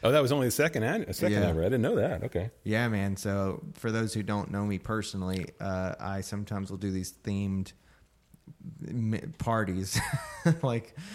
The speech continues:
Speaker 2: ridiculous parties, and, um, one, and that was one of them was Pop-Tart Fest. So everybody
Speaker 1: <laughs>
Speaker 2: just brought Pop-Tarts, and,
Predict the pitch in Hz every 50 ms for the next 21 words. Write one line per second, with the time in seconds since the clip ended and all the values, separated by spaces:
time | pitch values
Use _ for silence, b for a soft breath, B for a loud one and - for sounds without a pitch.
0 | 214 202 175 123 B 110 113 101 110 101 - 104 101 98 92 - - 101 98 90
1 | 92 90 95 - 95 98 95 95 92 92 90 92 90 90 90 - - 107 107 104
2 | 101 - - - 95 92 90 95 95 82 65 92 90 98 95 92 92 87 - 76
3 | 78 87 90 - - - - 90 - - - 92 78 - - - - 85 82 -
4 | - - 82 85 - - 90 95 92 92 95 - 98 - - - 92 87 73 -
5 | - - 87 87 85 - - - 92 90 87 85 - - - - - - - -
6 | - -